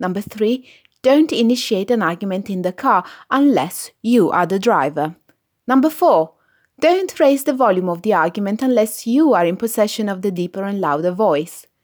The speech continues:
Number five, talk over the other person so that you can't hear what they're saying. It'll minimize your chances of being swayed from your wiser, superior convictions.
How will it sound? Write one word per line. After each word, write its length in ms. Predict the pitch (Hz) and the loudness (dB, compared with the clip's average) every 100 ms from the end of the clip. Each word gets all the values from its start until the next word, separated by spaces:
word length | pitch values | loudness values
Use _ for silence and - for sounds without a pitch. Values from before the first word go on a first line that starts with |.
| _ _ _ | _ _ _
Number 220 | 175 165 185 | -4 -4 -2
five, 460 | 262 220 170 165 _ _ _ _ | 0 2 0 -2 _ _ _ _
talk 420 | - 269 254 254 | 0 4 4 2
over 240 | 233 208 220 | 0 0 0
the 160 | 240 | 2
other 160 | 202 190 | 0 0
person 480 | - 208 170 - 160 | -4 -4 -6 -6 -6
so 160 | - | -4
that 160 | 185 165 | -2 0
you 140 | 160 | -2
can't 340 | - 262 269 269 | -4 0 0 2
hear 180 | 269 165 | 0 0
what 180 | 175 | 0
they're 120 | 190 190 | -2 -4
saying. 460 | - 226 151 156 - _ _ _ | -4 -2 0 -2 -8 _ _ _
It'll 220 | 196 180 | -10 -6
minimize 560 | 175 190 247 240 165 175 | -4 0 2 2 0 -4
your 80 | 196 | -8
chances 480 | - 156 165 175 | -8 -8 -8 -10
of 100 | 190 | -10
being 220 | 185 185 202 | -6 -4 -6
swayed 560 | - 208 143 160 170 | -4 -2 0 -2 -6
from 220 | - 180 | -8 -4
your 140 | 185 208 | -2 -2
wiser, 420 | 185 147 165 185 | 0 -2 -4 -8
superior 520 | - 254 - 156 156 | -6 -6 -4 -4 -4
convictions. 760 | - 208 180 - - 156 165 - | -4 -6 -6 -6 -8 -8 -8 -12